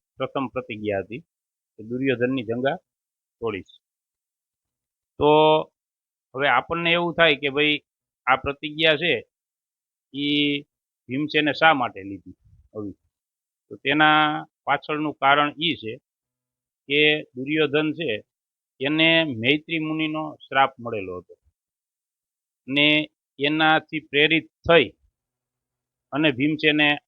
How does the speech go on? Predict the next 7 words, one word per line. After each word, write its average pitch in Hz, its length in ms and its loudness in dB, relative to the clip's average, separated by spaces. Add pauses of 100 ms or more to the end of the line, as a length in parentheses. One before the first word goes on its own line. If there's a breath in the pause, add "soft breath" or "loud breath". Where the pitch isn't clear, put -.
આ 131 80 4
પ્રતિજ્ઞા 139 540 -4 (520)
લીધેલી 117 500 -4
હતી. 127 240 -12 (1800)
તો 151 400 2 (280)
આના 151 200 4
વિષયમાં 156 920 2